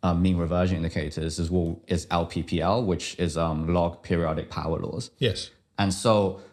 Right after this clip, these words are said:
Speaker 1: what that's essentially trying to do is it's trying to pick up on a particular pattern of behavior in markets that you only see in these forced stop loss moments. So again, from, when you think intuitively, let's say you're long something you,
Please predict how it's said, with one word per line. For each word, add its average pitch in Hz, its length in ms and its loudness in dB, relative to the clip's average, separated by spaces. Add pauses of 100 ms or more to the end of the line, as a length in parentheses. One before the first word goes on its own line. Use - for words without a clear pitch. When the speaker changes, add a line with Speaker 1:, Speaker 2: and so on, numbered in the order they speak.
(100)
Speaker 1:
what 120 140 2
that's 147 240 2
essentially 139 420 2
trying 113 240 2
to 104 80 2
do 104 240 2
is 85 140 2
it's 87 100 0
trying 127 180 0
to 98 60 2
pick - 340 -4
up 113 220 -2
on 87 240 0 (320)
a 98 60 0
particular 113 600 2
pattern 98 340 2
of 85 40 -4
behavior 92 440 0
in 101 40 2
markets 113 460 0
that 92 120 2
you 92 200 2
only 110 420 4
see 85 560 -2 (360)
in 98 180 4
these 90 260 0
forced 101 680 0 (440)
stop - 420 -2
loss - 180 -6
moments. - 480 -6 (280)
So 101 520 2
again, 120 240 4
from, 110 200 0 (120)
when 107 240 2
you 107 140 4
think 131 180 0
intuitively, 92 880 0 (300)
let's 120 240 4
say 107 300 4
you're 92 240 2
long 104 240 2
something 87 360 0
you, 87 160 0